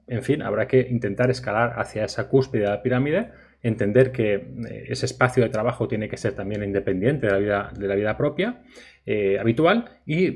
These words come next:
deberemos contar con las herramientas necesarias y con todo el equipo también adecuado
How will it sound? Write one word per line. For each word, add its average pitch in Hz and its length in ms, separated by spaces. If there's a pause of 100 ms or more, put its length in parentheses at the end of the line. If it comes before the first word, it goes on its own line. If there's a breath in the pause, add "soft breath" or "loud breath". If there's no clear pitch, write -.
(140)
deberemos 135 360
contar 135 280
con 131 80
las - 160
herramientas 127 500
necesarias 135 720 (320 soft breath)
y 107 100
con 104 200
todo 117 160
el 123 80
equipo 127 380
también 110 340
adecuado 127 560